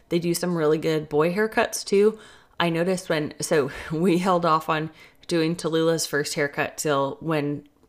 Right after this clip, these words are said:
Harmony Barbershop reopened, because before the pandemic, her hair wasn't long enough to get it cut. So we waited till she was, how old was she? Three, before she got her first haircut, because we wanted to have it done there,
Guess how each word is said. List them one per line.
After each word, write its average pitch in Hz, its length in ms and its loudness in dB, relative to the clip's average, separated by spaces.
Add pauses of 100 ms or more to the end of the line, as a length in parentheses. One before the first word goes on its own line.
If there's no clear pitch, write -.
Harmony 160 240 -2
Barbershop 156 580 -2
reopened, 160 560 0 (340)
because 175 320 -8
before 320 320 0
the 262 80 0
pandemic, 202 560 0
her 180 120 0
hair 175 180 0
wasn't 160 340 -2
long 151 200 -2
enough 151 240 -6
to - 100 -8
get 147 100 -4
it - 80 -8
cut. 247 320 0 (300)
So 165 200 4
we 165 140 2
waited 165 380 2
till 165 180 -2
she 151 220 0
was, 147 340 0
how 147 180 -10
old 123 140 -8
was - 120 -8
she? 160 120 -6
Three, 165 420 -2 (380)
before 175 260 2
she 180 160 -2
got 165 140 0
her 156 80 0
first 156 300 -2
haircut, 151 480 0 (800)
because 175 420 2
we 160 100 -2
wanted 160 280 -2
to 170 80 -6
have - 180 -6
it 151 60 -8
done 165 180 0
there, 240 320 0